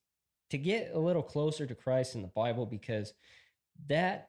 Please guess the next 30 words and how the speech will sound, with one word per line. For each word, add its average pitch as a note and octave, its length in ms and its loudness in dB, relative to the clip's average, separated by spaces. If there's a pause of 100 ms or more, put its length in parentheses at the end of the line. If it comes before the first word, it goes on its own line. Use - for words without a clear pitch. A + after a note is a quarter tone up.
is C#3 160 -2
where C#3 160 0
you're C3+ 200 2
gonna C3 200 0
start - 380 -2
seeing C3 340 -2
change, C#3+ 420 0
not D3+ 240 2
only D#3 340 2
in A#2+ 80 0
yourself, C#3 560 0
but A2+ 160 0
once D#3 260 0
you E3 80 -2
start - 340 -2
seeing D#3 280 0
change D3+ 320 0
in B2 120 -2
yourself, C3+ 440 -2
you're C#3 140 0
gonna D#3+ 180 0
be C3 260 0
able B2 220 0
to A#2 140 -8
use C3 500 0
that G#2 400 -2 (400)
advice A2+ 640 0 (220)
from C3+ 160 0
the B2 80 2
Bible G#2+ 520 0